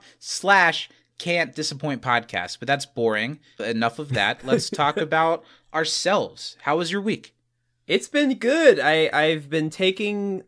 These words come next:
Speaker 2: you know, this last week I've got an opportunity to get into some more things that I like to do. I, I am out of my super busy season at work for at
Speaker 1: That's
Speaker 2: least the
Speaker 1: nice.
Speaker 2: next couple weeks.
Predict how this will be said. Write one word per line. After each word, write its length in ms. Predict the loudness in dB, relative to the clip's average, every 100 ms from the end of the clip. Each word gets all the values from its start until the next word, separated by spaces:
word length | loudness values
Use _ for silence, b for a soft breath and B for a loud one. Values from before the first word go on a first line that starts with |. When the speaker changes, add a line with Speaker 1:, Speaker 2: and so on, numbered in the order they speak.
| -8
Speaker 2:
you 80 | -4
know, 140 | -4
this 200 | -6 -4
last 260 | -2 -2 -4
week 140 | -8
I've 100 | -6
got 200 | -4 -6
an 100 | -6
opportunity 640 | -8 -8 -10 -8 -8 -8 -10
to 440 | -12 -10 -8 -10 b b b b b
get 140 | -4 -2
into 200 | -2 -6
some 200 | -8 -6
more 680 | -6 -4 -2 0 -2 -4 -10 _ _
things 380 | 4 4 4
that 100 | -2
I 120 | -2 -2
like 240 | -4 -6
to 100 | -12
do. 300 | -12 -12 -10
I, 140 | -10 -8 -6 -6
I 260 | -6 -8 -14 _ _
am 440 | -10 -8 -6 -8 -12 _ 2
out 180 | 2 2
of 100 | 0
my 120 | -4
super 340 | -4 -6 -4
busy 360 | -4 -4 -4 -8
season 640 | -6 -6 -4 -6 -8 -8 -12 _
at 200 | -8 -8
work 340 | -8 -8 -8 -10
for 160 | -8 -4
at 20 |
Speaker 1:
That's 140 | -4
Speaker 2:
least 100 | -4
the 60 | -6
Speaker 1:
nice. 80 | -6
Speaker 2:
next 180 | -8 -10
couple 260 | -8 -8
weeks. 460 | -8 -10 -10 -16